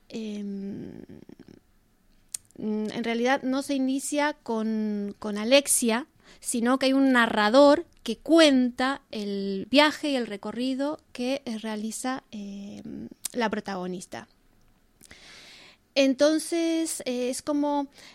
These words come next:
eh, un, un espía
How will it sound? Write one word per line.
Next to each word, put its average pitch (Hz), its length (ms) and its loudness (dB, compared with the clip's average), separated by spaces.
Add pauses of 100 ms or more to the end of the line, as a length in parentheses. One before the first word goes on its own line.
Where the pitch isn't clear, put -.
(120)
eh, 233 960 -6 (280)
un, 262 520 0
un 254 200 -2
espía 311 600 4